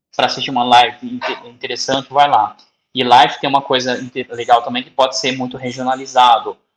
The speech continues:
lojas físicas, é, de repente, assim, bota o celular na mão de cada um dos logi-, ou dos atendentes e tá todo mundo fazendo live, né, enquanto não tá atendendo, se, quando a loja, as lojas estiverem abertas, obviamente,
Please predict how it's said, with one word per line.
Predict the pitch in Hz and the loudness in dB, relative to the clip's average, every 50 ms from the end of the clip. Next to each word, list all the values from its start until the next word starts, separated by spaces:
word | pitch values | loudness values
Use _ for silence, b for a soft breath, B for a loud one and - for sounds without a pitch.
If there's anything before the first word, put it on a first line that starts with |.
| _ - | _ 0
lojas | 127 117 107 117 131 - - | 2 2 2 2 -2 -8 -10
físicas, | - - 139 135 131 127 120 113 113 107 - - 104 101 - - - - _ _ _ _ _ _ | -10 -6 -2 -2 -2 -2 -2 -6 -10 -10 -8 -8 -8 -8 -8 -12 -16 -20 _ _ _ _ _ _
é, | - 117 117 113 113 113 110 110 110 110 110 | -4 0 0 2 2 2 0 0 0 -2 -4
de | 107 104 | -6 -8
repente, | - 123 - 135 127 123 123 | -12 -8 -4 -4 -4 -4 -4
assim, | 110 - 139 123 110 107 104 - | -8 -6 -6 -6 -8 -8 -2 2
bota | 117 113 113 | 4 4 4
o | 117 | 4
celular | - 135 127 127 127 | 0 -2 0 0 2
na | 135 131 127 | 2 0 0
mão | 123 123 131 135 123 120 | -2 -4 -6 -4 -4 -4
de | 120 - - | -4 -8 -4
cada | - 135 135 151 139 127 | 0 2 2 2 2 0
um | 131 135 135 135 | -2 -2 -6 -10
dos | 127 127 123 - | -10 -12 -10 -8
logi-, | 135 135 127 120 - 123 127 - | -8 -6 -6 -8 -8 -12 -10 -6
ou | 127 120 120 117 | -4 -4 -4 -6
dos | 120 117 113 113 - - - _ - - - _ | -8 -12 -14 -14 -14 -16 -18 _ -20 -20 -8 _
atendentes | - - - - 120 113 113 117 135 165 180 156 - - 113 113 | -4 -4 -2 -4 -6 -4 -2 -2 -2 -2 -2 -6 -8 -10 -12 -10
e | 120 - | -6 -2
tá | 139 131 | -2 -2
todo | - 160 135 143 143 | 0 -2 -4 -4 -4
mundo | 139 139 147 | -6 -8 -8
fazendo | - - 139 127 135 135 143 135 | -4 -4 -4 -2 -4 -8 -6 -2
live, | 131 123 120 127 143 - - _ _ _ _ _ _ _ _ _ _ - | 2 2 2 2 0 -4 -10 _ _ _ _ _ _ _ _ _ _ -10
né, | 135 135 123 120 | -8 -6 -6 -6
enquanto | 131 120 - 131 123 131 - 123 | -6 -6 -2 -2 -2 -2 -2 -4
não | 127 135 139 - | -4 -4 -4 -2
tá | - - 135 139 143 135 127 120 120 | 2 4 4 6 6 6 4 4 2
atendendo, | - - 123 117 - 123 120 120 120 123 123 123 113 107 101 - _ _ _ _ _ _ | 0 -2 -8 -6 -6 -6 -6 -4 -4 -4 -4 -2 -2 -4 -6 -10 _ _ _ _ _ _
se, | - - 131 | -14 -12 -12
quando | - - - 120 120 | -10 -8 -4 -2 0
a | 117 | 2
loja, | 120 117 113 113 120 117 110 - _ _ | 2 2 0 0 -4 -10 -10 -12 _ _
as | - 110 113 | -12 -10 -6
lojas | 117 113 110 - | -6 -6 -6 -6
estiverem | - - 117 113 110 110 110 | -10 -10 -8 -6 -6 -6 -6
abertas, | 107 104 110 120 127 127 - 113 117 | -6 -4 0 0 0 0 -2 -8 -10
obviamente, | 117 110 113 110 117 127 135 - - 113 _ | -12 -12 -14 -14 -12 -12 -12 -12 -12 -16 _